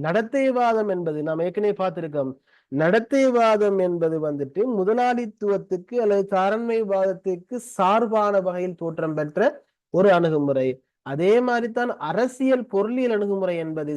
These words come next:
சமவுடைமைவாதத்துக்கு அல்லது மார்க்சியவாத கருத்துக்களை அடிப்படையாக கொண்டு தோற்றம் பெற்ற ஒரு அணுகுமுறையாக காணப்படுது.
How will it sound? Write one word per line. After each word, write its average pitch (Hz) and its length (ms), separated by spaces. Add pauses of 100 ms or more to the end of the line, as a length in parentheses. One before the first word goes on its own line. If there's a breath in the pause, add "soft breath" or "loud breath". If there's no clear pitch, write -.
சமவுடைமைவாதத்துக்கு 175 1080
அல்லது 147 260
மார்க்சியவாத 226 640
கருத்துக்களை 185 440
அடிப்படையாக 160 580
கொண்டு 143 220
தோற்றம் 139 280
பெற்ற 135 200
ஒரு 160 160 (400 soft breath)
அணுகுமுறையாக 180 640
காணப்படுது. 135 600